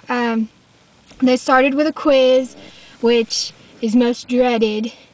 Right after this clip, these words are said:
among all students. But I got to grade them.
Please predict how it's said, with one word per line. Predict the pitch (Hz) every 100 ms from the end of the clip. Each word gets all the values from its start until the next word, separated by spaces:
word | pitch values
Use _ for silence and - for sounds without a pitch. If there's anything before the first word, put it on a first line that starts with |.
| _ _ _ _ _ _ _
among | 226 214 214
all | 220 214
students. | - - 226 214 208 226 - - _ _ _ _ _ _ _ _ _ _
But | 240 233 226 226 220 _
I | -
got | 349 339
to | 247
grade | 214 240 254
them. | 196 208 226